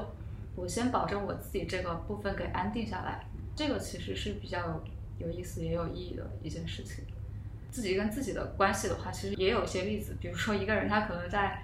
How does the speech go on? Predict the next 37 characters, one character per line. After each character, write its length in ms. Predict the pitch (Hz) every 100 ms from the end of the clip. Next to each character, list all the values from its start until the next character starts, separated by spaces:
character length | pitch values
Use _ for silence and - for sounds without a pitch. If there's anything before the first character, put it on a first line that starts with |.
| - - -
公 160 | - 214
司 200 | 220 233
里 80 | 220
面 200 | 175 170
跟 340 | 185 180 185 -
别 140 | 175
人 120 | 175
闹 180 | 202 202
不 120 | -
愉 140 | 214 -
快 220 | - 175
了， 200 | - - - -
然 120 | 208
后 60 | 226
这 100 | 285
个 80 | 240
人 100 | 202
他 200 | 214 214
可 180 | -
能 160 | 170 175
就 140 | 214
会 280 | 214 226 190 - - - - - - - - -
一 80 |
会 180 | 320 190
儿 220 | 156 - - - -
自 100 | 233
我 140 | 185
批 180 | - 214
评， 240 | 214 - - - - - - - - -
尤 140 | 190
其 100 | 214
是 120 | 226
那 80 | 247
个 80 | 220
跟 120 | 208
他 140 | 202 202
闹 180 | 214